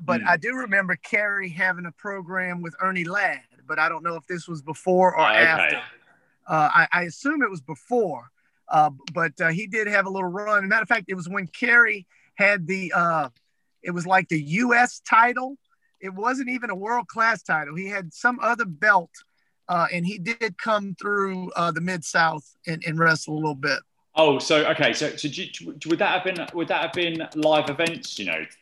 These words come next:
Speaker 2: um, Terry, or, or on television, do you think?
Speaker 1: I, I, I, I really, m-, again, my, my crazy brain, I wanna say he did come on T V once or twice.
Speaker 2: Yeah, he
Speaker 1: But I,
Speaker 2: may
Speaker 1: I
Speaker 2: well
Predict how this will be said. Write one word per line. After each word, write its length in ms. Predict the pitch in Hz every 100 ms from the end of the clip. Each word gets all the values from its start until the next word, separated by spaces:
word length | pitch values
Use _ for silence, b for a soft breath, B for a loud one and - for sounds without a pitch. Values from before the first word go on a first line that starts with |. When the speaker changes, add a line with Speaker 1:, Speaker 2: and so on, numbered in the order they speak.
| 101
Speaker 2:
um, 340 | 82 78 78 71 _ _ _ -
Terry, 300 | 107 87 87
or, 100 | 87
or 520 | 92 104 107 95 98
on 100 | 95
television, 560 | 104 98 85 - 76 _ _ _
do 80 | 85
you 40 |
think? 240 | 82 78 80
Speaker 1:
I, 120 | 196 -
I, 160 | 220 - _ _ -
I, 120 | 208 196
I 140 | 202 202
really, 480 | 190 196 262 294 240
m-, 300 | 190 180 175 - _ - -
again, 300 | 165 226 202
my, 200 | 190 196
my 240 | 190 190 190 165 _ _ _
crazy 380 | - 233 226 208
brain, 480 | 170 226 254 202 185
I 100 | 185
wanna 380 | 185 180 269 427
say 280 | - 220 202
he 160 | 185
did 500 | 175 151 220 247 247 185 _ _ _ _ _ _ -
come 240 | 254 247
on 180 | 247 247
T 220 | - 381 440
V 180 | 220 170
once 320 | 160 165 -
or 20 |
twice. 580 | 160 180 147 - - - _ _ _
Speaker 2:
Yeah, 180 | 147 156
he 40 |
Speaker 1:
But 100 | 165
I, 80 | 214
Speaker 2:
may 60 | 190
Speaker 1:
I 80 |
Speaker 2:
well 100 | 180